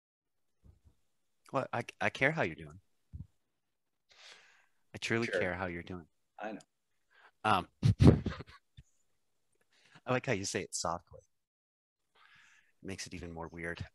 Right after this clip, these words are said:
Speaker 1: Okay, so, uh, what a, what a great week in cryptos, right?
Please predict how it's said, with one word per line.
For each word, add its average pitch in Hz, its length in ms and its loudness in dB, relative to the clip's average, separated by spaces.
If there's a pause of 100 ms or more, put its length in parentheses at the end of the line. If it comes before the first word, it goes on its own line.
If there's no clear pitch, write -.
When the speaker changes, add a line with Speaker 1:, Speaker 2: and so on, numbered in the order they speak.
Speaker 1:
Okay, 131 600 4
so, 156 360 10
uh, 135 340 12
what 156 200 8
a, 165 80 10
what 143 240 2
a 139 80 2
great 131 280 6
week 131 200 0
in 113 100 -2
cryptos, 101 480 2
right? 110 220 4